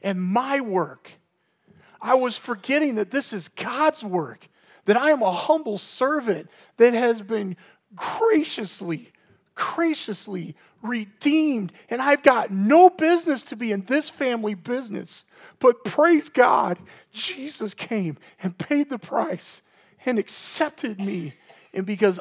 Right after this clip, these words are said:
I put my faith in the ransom that he paid for me. And so now I have the opportunity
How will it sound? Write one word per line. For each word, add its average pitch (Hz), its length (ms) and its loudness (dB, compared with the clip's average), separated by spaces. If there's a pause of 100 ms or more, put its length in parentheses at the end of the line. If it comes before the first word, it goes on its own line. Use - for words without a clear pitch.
I 262 160 -2
put 220 260 0
my 214 220 -6
faith 226 400 -6
in 196 100 -10
the 180 80 -12
ransom 202 520 -10
that 180 120 -10
he 214 300 -10
paid 180 460 -10 (280)
for 262 460 2
me. 143 280 -6 (280)
And 214 120 -2
so 247 160 -4
now 233 280 4
I 262 300 -2
have 214 300 -4
the 185 200 -8
opportunity 214 1200 -6